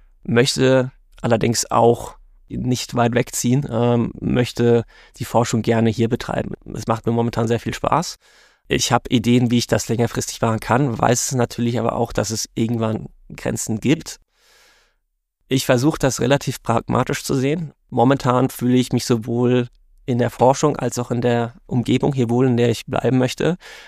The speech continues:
und kann das gut miteinander vereinen. Ich versuche das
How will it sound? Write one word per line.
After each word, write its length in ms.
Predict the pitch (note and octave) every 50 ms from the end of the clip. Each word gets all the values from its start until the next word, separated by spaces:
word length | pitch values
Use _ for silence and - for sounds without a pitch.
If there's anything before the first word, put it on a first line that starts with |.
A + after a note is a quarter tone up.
| - - -
und 160 | - B2 -
kann 160 | - B2+ A#2+
das 180 | B2 A#2+ - -
gut 320 | B2+ B2+ C3+ C#3+ - -
miteinander 480 | D#3+ A#2+ A#2 A#2 A#2 A#2 A#2 A#2 A2+ A2
vereinen. 500 | - - - - - B2 C#3 D3 F3 F3 _ _ _ _ _ _ _ _ _ _ _
Ich 180 | - B2 - -
versuche 320 | B2 A2+ A2 B2+ B2 -
das 320 | - A#2+ A2+ - - -